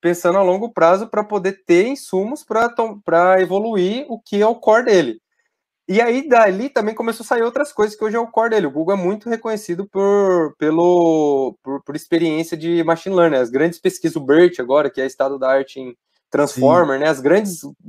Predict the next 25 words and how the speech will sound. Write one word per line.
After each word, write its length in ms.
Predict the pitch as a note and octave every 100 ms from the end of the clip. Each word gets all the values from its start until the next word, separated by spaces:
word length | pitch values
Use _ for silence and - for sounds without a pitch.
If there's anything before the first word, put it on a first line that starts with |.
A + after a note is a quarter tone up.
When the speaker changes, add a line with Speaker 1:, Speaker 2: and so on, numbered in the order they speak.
| -
Speaker 1:
papers 480 | E3 F#3+ F#3 E3 -
que 140 | E3
mudaram 500 | D#3+ D3+ D3 E3 E3
a 100 | D3
área 220 | D#3+ F#3 -
vêm 240 | E3+ F#3
muitas 300 | G3 F#3+ F#3+
vezes 120 | F#3 F3+
do 120 | F3
Google, 360 | F3 G#3+ G3+ - _ _
do 80 | C#3+
Facebook, 640 | - E3+ - D3+ D3+ -
Microsoft. 680 | C#3+ C#3 C#3 C#3+ F3 F#3 _ _ _ _ _ -
Então, 580 | F3 F3 F3+ F#3+ A3 G#3+
também, 400 | - G3 F#3+ G3+ G3 E3+
cara, 180 | F#3 -
dado 240 | E3+ F#3+
necessidades 680 | G#3 G3+ F#3+ F3+ F3 E3 D3+
internas, 560 | G3+ G3+ F3 G3 A3+
eles 160 | A3 A3+
foram 240 | A3 A3+
criando 360 | A#3 A#3 G3+ A#3
ferramentas. 440 | A#3 A3 G#3+ G3
Cara, 180 | - G3
quem, 180 | E3+